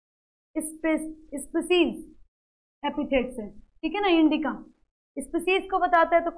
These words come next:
option number three सही है। ऐसा question paper लेके बैठिएगा आप, ताकि आप टिक कर सकें। नेक्स्ट बच्चा क्वेश्चन number two, Question number टू में पूछा है कि ant amoeba differ from amoeba। आपको पता होना चाहिए कि amoeba जो है वो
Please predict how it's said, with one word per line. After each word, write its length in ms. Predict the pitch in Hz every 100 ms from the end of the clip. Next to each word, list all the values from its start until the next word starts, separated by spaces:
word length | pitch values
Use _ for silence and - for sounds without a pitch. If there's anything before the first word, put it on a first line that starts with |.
| 302 - 262
option 240 | 277 277
number 260 | 330 320 330
three 180 | 339 349
सही 260 | 359 262 254
है। 80 | 320 311 - -
ऐसा 160 | 285 330
question 320 | 339 330 359
paper 240 | 370 370
लेके 260 | 339 339 370
बैठिएगा 500 | 311 240 247 233 233
आप, 200 | 220 - - - _ -
ताकि 220 | 294 339
आप 120 | 339
टिक 160 | 311 -
कर 100 | 254
सकें। 280 | - 214 220 202 - - _ _ _ _ _ _ _ _
नेक्स्ट 260 | 302 359 349
बच्चा 260 | 381 381 381
क्वेश्चन 340 | 370 339 359
number 180 | 349 339
two, 160 | 339 359 - - - _ _ _ 330
Question 240 | 339 415
number 200 | 427 427
टू 100 | 415
में 140 | 370 359
पूछा 200 | 339 349
है 80 | 370
कि 120 | 339 - -
ant 240 | 359 415 403
amoeba 300 | 359 349 370 339
differ 280 | 320 311 311 - - - _ _
from 160 | 339 330 302
amoeba। 340 | 320 311 294 214 - - - _ _
आपको 220 | 277 285 330
पता 240 | 320 339
होना 160 | 381 359
चाहिए 220 | 330 359
कि 140 | 349 320 311
amoeba 360 | 302 330 311 220 - - - _ _
जो 140 | 262 277
है 200 | 277 339 - - _ _ _ _ -
वो 160 | 320